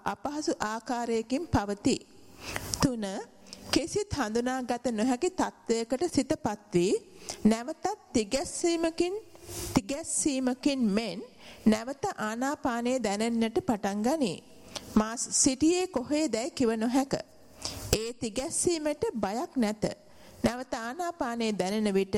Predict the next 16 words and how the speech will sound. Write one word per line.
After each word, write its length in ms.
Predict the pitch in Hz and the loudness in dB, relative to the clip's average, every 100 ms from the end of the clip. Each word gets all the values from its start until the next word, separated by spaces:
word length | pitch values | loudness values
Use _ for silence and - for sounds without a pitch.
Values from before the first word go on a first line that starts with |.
| 269 | -2
සැහැල්ලුවක් 720 | - 262 240 220 220 208 220 196 | -2 -2 0 0 2 2 0 -4
දැනේ. 380 | 220 214 160 - - - - - - | -4 -4 -6 -8 -16 -20 -12 -12 -2
හතර, 480 | - 233 - 226 185 185 453 - - - - | 2 2 2 2 2 0 -2 -10 -18 -18 -2
විටින් 380 | - 285 370 370 | 0 0 -2 -2
විට 220 | 339 403 403 | -2 -2 -2
කකුලේ 540 | 311 240 311 320 349 | -4 -2 2 2 2
දණහිස්වල 600 | 233 196 214 247 - 302 | -2 -2 -2 -2 0 0
වේදනා 560 | 302 214 214 214 208 220 | 0 0 0 0 0 -2
දැනේ. 420 | 220 254 240 170 - - - - - - | -2 -2 -2 -4 -8 -16 -20 -20 -12 -4
ඔබ 180 | - 226 | -2 -2
වහන්සේගෙන් 840 | 294 320 320 262 262 226 220 226 | -4 -4 -4 0 2 2 -2 -2
සුදුසු 420 | 247 254 214 269 285 | 0 0 2 2 2
උපදෙසක් 580 | 208 208 196 220 254 - | 2 0 0 -2 -2 -4
පතමි. 460 | - 202 - 196 247 - | -4 -4 -2 -2 -2 -4
තෙරුවන් 480 | - 233 220 220 233 | -2 -2 0 -2 -4
සරණයි. 500 | 262 220 185 180 - | -4 -2 -2 -4 -6